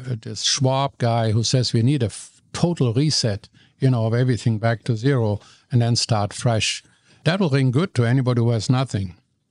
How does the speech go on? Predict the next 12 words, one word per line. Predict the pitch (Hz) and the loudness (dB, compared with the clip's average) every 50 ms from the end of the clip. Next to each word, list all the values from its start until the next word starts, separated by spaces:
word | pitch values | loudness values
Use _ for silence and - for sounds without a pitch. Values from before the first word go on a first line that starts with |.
| _ - | _ -4
you | 123 120 | 0 0
know. | 107 101 110 123 | 2 2 0 0
But, | 120 123 120 120 110 - | 0 0 0 0 0 0
um, | 123 113 110 104 98 92 - _ _ _ _ _ _ _ _ _ _ _ _ _ - - - | 0 0 2 0 0 -2 -4 _ _ _ _ _ _ _ _ _ _ _ _ _ -20 -8 -2
why | - 117 127 127 139 | -2 0 0 0 0
do | 135 143 | 0 0
they | 139 143 | 0 0
wanna | 135 127 131 131 127 101 | 0 0 0 0 -2 -2
keep | - 131 131 - - | 0 -2 -2 0 0
on | 113 110 | 0 0
doing | 107 120 120 131 147 165 | 2 0 0 0 0 0
it? | 180 | 0